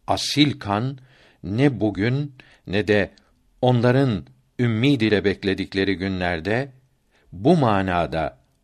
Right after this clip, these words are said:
asla garplılaşmayacak ve dinsiz olmayacak, zındıkların yalanlarına aldanmayacaktır. Ecdadının mukaddesatını ayaklar altında çiğnetmeyecektir.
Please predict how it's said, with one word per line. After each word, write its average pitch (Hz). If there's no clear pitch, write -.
asla 104
garplılaşmayacak 120
ve 80
dinsiz 113
olmayacak, 127
zındıkların 120
yalanlarına 98
aldanmayacaktır. 73
Ecdadının 110
mukaddesatını 98
ayaklar 120
altında 98
çiğnetmeyecektir. 76